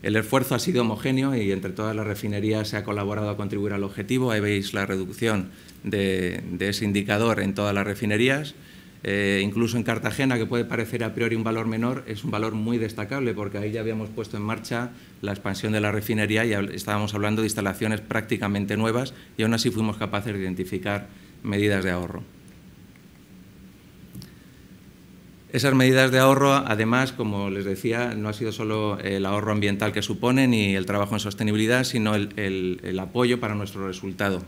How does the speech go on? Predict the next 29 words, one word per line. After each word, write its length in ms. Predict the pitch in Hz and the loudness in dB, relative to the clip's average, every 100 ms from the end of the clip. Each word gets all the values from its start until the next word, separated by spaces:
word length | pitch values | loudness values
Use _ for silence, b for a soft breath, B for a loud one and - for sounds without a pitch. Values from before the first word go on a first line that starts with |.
| - | -10
que 60 | |
se 120 | 101 101 | -6 -2
ha 60 | |
convertido 480 | 110 110 104 120 113 | 2 2 2 2 2
en 60 | 110 | 0
ese 180 | 110 107 | -2 -2
periodo, 420 | 110 113 117 113 | 2 4 4 2
desde 140 | 110 | 2
dos 160 | 101 98 | 2 2
mil 160 | 107 | 2
once 200 | 110 110 | 0 0
al 60 | 107 | -2
dos 120 | 101 | 0
mil 140 | 107 107 | 0 0
catorce, 560 | 110 139 123 123 127 123 B B B | 0 -2 -2 -2 -4 -6 B B B
en 120 | 107 101 | -6 -4
consolidar 680 | 107 104 107 110 123 123 | -4 -2 0 2 0 -2
casi 300 | 123 123 123 | -4 -2 -2
un, 420 | 110 107 107 107 - | 0 0 -2 -4 -2
una 240 | 107 107 | 0 2
mejora 420 | 107 101 117 110 107 | 2 2 2 4 4
de 80 | |
nuestro 260 | 107 104 110 | 2 2 0
margen 300 | 104 104 113 | 0 0 0
de 60 | 107 | 0
un 80 | |
dólar 260 | 107 107 101 | 0 -2 -2
por 160 | 98 95 | -4 -6
barril. 320 | 95 117 | -4 -6